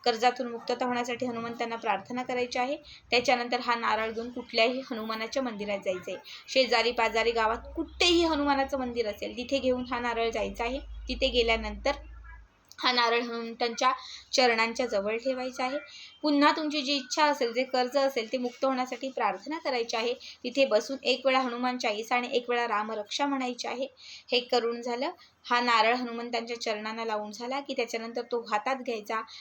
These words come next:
आणि आजूबाजूला कुठेही पाणी असेल, वाहतं पाणी, नदी, ओल-, अ, ओढा, नाळा, जे काही असेल, तर तिथे जायचं आणि तिथे जाऊन या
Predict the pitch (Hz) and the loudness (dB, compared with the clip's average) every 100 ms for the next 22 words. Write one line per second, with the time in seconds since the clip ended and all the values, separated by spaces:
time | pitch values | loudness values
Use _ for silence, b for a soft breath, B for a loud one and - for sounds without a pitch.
0 | B 226 233 - 202 220 208 220 233 226 | B -4 -2 -4 -4 -6 -4 -8 -8 -8
1 | 233 226 269 - 233 208 233 262 240 202 | -6 -6 -6 0 4 4 2 -2 -4 -6
2 | 196 214 208 226 226 208 208 208 208 220 | -4 -4 -4 -4 -4 -6 -6 -6 -6 -6
3 | - 208 202 - - 208 202 208 214 208 | -6 -8 -8 -10 0 4 4 4 4 4
4 | 220 214 214 202 202 208 202 277 330 349 | 4 2 2 2 4 2 2 0 2 2
5 | 320 254 - 185 - B B B 262 277 | 2 -2 -4 -12 -12 B B B 0 2
6 | 269 247 302 294 233 214 226 - 220 226 | -2 -2 0 2 2 0 -4 -4 -4 -6
7 | 233 247 233 254 240 226 233 B B 208 | -8 -6 -2 0 0 0 -8 B B 0
8 | 220 262 | 4 6